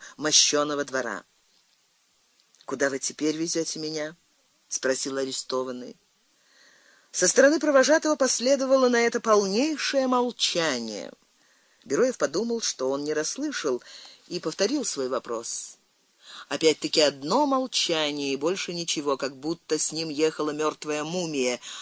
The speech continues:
а не предупредительно любезный джентльмен, каковым он был еще не далее, как за минуту. Бероев понял, что далее распространяться бесполезно,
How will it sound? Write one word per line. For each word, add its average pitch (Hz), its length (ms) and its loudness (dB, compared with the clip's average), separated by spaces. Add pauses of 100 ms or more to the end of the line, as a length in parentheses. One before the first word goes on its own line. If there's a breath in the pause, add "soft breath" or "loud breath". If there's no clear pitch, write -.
(180 loud breath)
а 135 360 2
не 160 220 -4
предупредительно 151 840 -2
любезный 139 460 0
джентльмен, 139 640 -2 (400 loud breath)
каковым 165 580 2
он 156 300 0
был 165 180 2
еще 143 480 0
не 139 160 0
далее, 139 380 2
как 143 180 -6
за 139 160 2
минуту. 123 560 -6 (760 loud breath)
Бероев 285 420 4
понял, 294 320 4
что 196 560 4
далее 226 640 2
распространяться 208 800 -2
бесполезно, 202 800 0